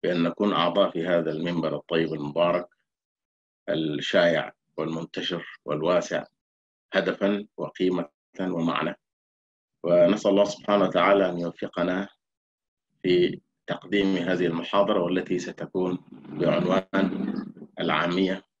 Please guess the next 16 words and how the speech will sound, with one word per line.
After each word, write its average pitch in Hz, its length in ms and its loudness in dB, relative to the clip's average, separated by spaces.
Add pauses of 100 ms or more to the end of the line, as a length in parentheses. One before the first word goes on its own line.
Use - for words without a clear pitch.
والوحدة 80 560 -6
العربية. 90 640 -2 (1120)
ولعل 92 720 0 (920)
كل 95 200 2
شخص - 280 -6
يتبادر 95 500 2
إلى 87 200 -2
ذهنه 90 400 -2 (540)
ما 101 120 2
علاقة 95 600 2
العامية 90 640 -2 (460)
بالوحدة 87 520 -2
العربية، 80 640 -2 (880)
ولكننا 98 520 0
نقول 120 500 2 (920)
أن 87 460 0